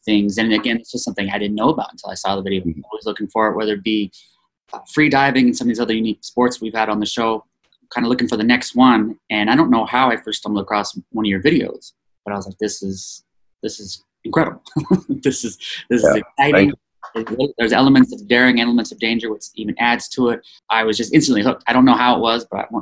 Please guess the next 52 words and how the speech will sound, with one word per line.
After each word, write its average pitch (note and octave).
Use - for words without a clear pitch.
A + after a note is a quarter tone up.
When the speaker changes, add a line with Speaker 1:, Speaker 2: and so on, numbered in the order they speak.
Speaker 1:
it G#2+
was G#2+
one A#2+
of G#2+
the A2
videos A2+
I G#2
stumbled G#2+
across, G#2+
I B2
think B2+
probably C3
on A#2
Instagram. G2+
And F#2+
I G2
think G2
I G#2+
immediately, G#2
within, G#2
you G2+
know, G2
two B2
seconds A2+
of G2+
finding G2+
the G2+
video, G2
I F#2+
think F#2+
I G2
messaged -
you. F#2+
So -
Speaker 2:
Yeah, G#2+
no, F2+
that's F2
awesome. F2+
Yeah. F#2+
Yeah, F#2
well, F2+
Instagram, G2+
social F#2
media E2+
is, D2+
yeah, D#2+
such D#2
a -
huge D#2+
part D#2+
of, D#2
um, D2